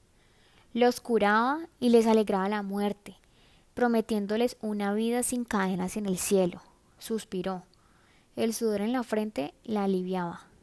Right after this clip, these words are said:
Quisiera conocer su vida. Se acercó al rincón de sus libros.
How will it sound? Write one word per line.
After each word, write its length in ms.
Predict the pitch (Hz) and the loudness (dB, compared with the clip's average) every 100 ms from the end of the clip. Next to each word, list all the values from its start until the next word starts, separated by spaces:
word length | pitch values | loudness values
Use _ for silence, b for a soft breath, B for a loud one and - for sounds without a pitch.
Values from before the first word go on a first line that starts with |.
| _ | _
Quisiera 440 | - 247 226 233 247 | -4 -4 0 0 0
conocer 460 | 302 302 262 202 | -4 -6 -6 -8
su 180 | 190 202 | -8 -6
vida. 320 | 214 220 180 - _ b b b b _ | -4 -4 -6 -14 _ b b b b _
Se 120 | - | -6
acercó 300 | 208 196 - | -6 -6 -8
al 120 | 185 | -10
rincón 340 | 190 196 - 208 | -10 -12 -12 -12
de 120 | 214 | -12
sus 140 | 208 | -10
libros. 520 | 180 175 175 190 - | -8 -6 -6 -10 -20